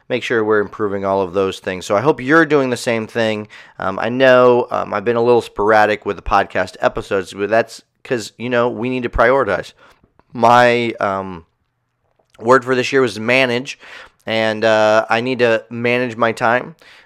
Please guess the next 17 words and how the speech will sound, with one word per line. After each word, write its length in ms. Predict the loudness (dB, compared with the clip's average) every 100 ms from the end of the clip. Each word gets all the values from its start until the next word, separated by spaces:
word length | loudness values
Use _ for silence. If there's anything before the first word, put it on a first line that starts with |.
| -12
Uh, 320 | -6 -4 -4 -2
I 120 | -2
haven't 260 | -2 -4
been 140 | -6 -4
doing 180 | -2 -4
a 60 |
great 580 | -4 -6 2 2 2 0
job 300 | 4 6 6
of 100 | 2
it 100 | -2
recently 760 | -4 -6 -8 -10 -6 -6 -6 -8
in 480 | -4 -2 -2 -4 -6
my, 400 | -2 0 0 -4 _ _ _ -4
managing 380 | -4 -4 -4
my 140 | -2 -2
health. 640 | -4 0 2 2 -2 -20 _ -8
Um, 460 | -6 -6 -8 -16